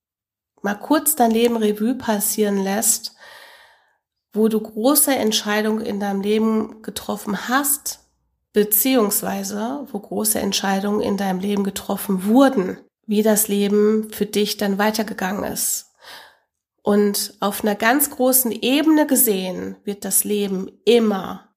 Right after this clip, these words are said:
zu deinem Besten entschieden haben. Egal, wie die Situation war, weil sonst wärst du heute nicht an diesem Punkt. Ähm, die Frage ist nämlich jetzt nur,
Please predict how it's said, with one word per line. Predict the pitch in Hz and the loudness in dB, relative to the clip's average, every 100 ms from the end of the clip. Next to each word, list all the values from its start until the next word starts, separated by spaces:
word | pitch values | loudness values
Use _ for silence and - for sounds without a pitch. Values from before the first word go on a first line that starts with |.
| - | -4
zu | 220 | -4
deinem | 214 202 202 226 233 | -2 2 2 2 0
Besten | 220 196 190 - - 196 196 202 - - | 0 0 0 0 -2 -4 -4 -6 -12 -2
entschieden | 196 202 233 226 190 180 | 2 2 2 0 -2 -4
haben. | 156 175 - _ _ | -8 -12 -16 _ _
Egal, | 196 196 208 208 208 202 - - | -2 2 4 4 2 -2 -8 -18
wie | 233 196 196 | -10 -8 -2
die | 202 | 0
Situation | 190 190 190 185 185 185 180 | 0 -2 -2 0 0 -2 -2
war, | 196 196 180 - - - | 0 0 -2 -8 -20 -8
weil | 196 190 | -2 0
sonst | 202 208 208 | 2 2 0
wärst | 196 - | 0 0
du | 202 196 | -2 2
heute | 220 220 220 | 4 4 2
nicht | 190 190 | -2 -2
an | 185 | -4
diesem | 190 185 185 | -4 -4 -6
Punkt. | - 240 180 - - _ _ - - - - - _ _ _ | 0 2 0 -6 -14 _ _ -20 -18 -18 -20 -20 _ _ _
Ähm, | - 202 202 | 0 2 2
die | 202 | -2
Frage | - 220 226 220 | 0 2 2 0
ist | 208 - | -2 -2
nämlich | 202 196 | -4 -4
jetzt | 190 - 220 | -4 -2 0
nur, | 233 226 202 214 262 | 2 2 2 0 -2